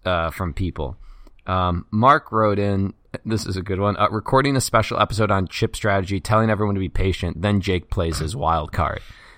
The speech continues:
That's good. Uh, Frank, advising me to buy a six-pack instead of a tray of beer. Worst advice ever.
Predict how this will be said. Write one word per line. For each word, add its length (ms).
That's 240
good. 320
Uh, 160
Frank, 400
advising 500
me 80
to 80
buy 220
a 80
six-pack 640
instead 380
of 80
a 60
tray 340
of 180
beer. 400
Worst 460
advice 480
ever. 420